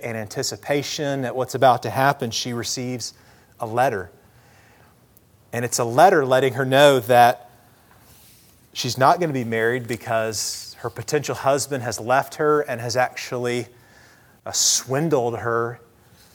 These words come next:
out of her wealth. A-, and this unexpected event is so crushing that it just stops time for her. So in the novel, you meet her years later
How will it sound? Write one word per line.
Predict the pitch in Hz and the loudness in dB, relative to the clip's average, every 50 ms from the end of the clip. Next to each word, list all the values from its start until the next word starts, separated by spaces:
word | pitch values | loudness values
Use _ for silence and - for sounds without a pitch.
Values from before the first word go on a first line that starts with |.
| _ _ _ - | _ _ _ -2
out | 117 117 117 | 2 2 2
of | 117 - | 2 0
her | - - 107 | -2 -4 -2
wealth. | 98 110 110 104 101 95 - - - - _ _ _ _ _ _ _ _ _ _ _ _ _ - - - _ _ _ _ _ _ _ _ _ _ _ - | 0 2 2 2 2 0 -4 -12 -20 -20 _ _ _ _ _ _ _ _ _ _ _ _ _ -20 -20 -20 _ _ _ _ _ _ _ _ _ _ _ -12
A-, | 127 - - | -10 -8 -6
and | 127 127 147 | -4 0 0
this | 175 185 - - - | 0 0 0 -4 -6
unexpected | - 160 175 180 175 - - - - - 170 165 160 - - 165 156 | -6 -4 -4 -4 -4 -6 -6 -6 2 4 4 4 4 2 0 2 4
event | 156 139 120 131 135 123 107 98 - - - - - - - _ _ _ _ _ _ _ _ _ _ _ _ _ _ _ - - - _ | 2 2 2 0 0 0 -2 -4 -6 -12 -20 -20 -20 -20 -20 _ _ _ _ _ _ _ _ _ _ _ _ _ _ _ -20 -20 -20 _
is | - - - | -8 -4 -4
so | - - - - 165 160 175 185 | -2 -2 0 0 2 4 4 4
crushing | 185 - - - - - - 170 160 147 - - - 113 95 90 92 90 - _ _ _ _ _ _ - _ _ _ _ | 2 0 -6 -10 -8 -2 2 2 4 4 2 -2 -6 -8 -10 -12 -16 -20 -20 _ _ _ _ _ _ -20 _ _ _ _
that | 123 120 120 | -2 -2 -2
it | 117 - | -4 -4
just | 107 139 143 131 - - - - | -2 0 0 2 2 0 0 0
stops | - - - 139 135 147 - - - - - - | 0 0 2 4 4 4 2 0 -2 -4 -4 -6
time | - - - 135 127 123 117 110 104 95 95 95 - - _ _ _ _ _ _ - - - - - - _ _ | -6 -8 -6 -4 -2 -2 -2 -2 -4 -8 -10 -14 -18 -20 _ _ _ _ _ _ -20 -20 -20 -20 -20 -20 _ _
for | _ - 117 101 | _ -8 -8 -6
her. | - 107 101 92 87 95 - _ _ _ - - - - - - - _ _ _ _ _ _ _ | -4 -4 -4 -4 -4 -6 -12 _ _ _ -20 -20 -20 -20 -20 -20 -20 _ _ _ _ _ _ _
So | - - - 127 120 120 123 135 - | -8 -4 0 2 2 2 0 0 0
in | - 160 185 196 | 2 2 4 6
the | 202 202 | 6 8
novel, | 190 185 190 220 240 220 151 147 135 | 8 10 12 12 12 10 10 6 2
you | 131 147 165 185 | 0 0 0 2
meet | 185 208 214 190 156 | 4 4 2 2 2
her | - 175 156 | 2 2 2
years | 151 131 147 170 185 208 214 208 180 - | 2 2 2 4 6 6 6 6 4 2
later | 160 156 156 156 160 170 180 165 139 120 113 110 107 104 | 0 4 8 8 8 8 8 6 6 4 2 2 -2 -6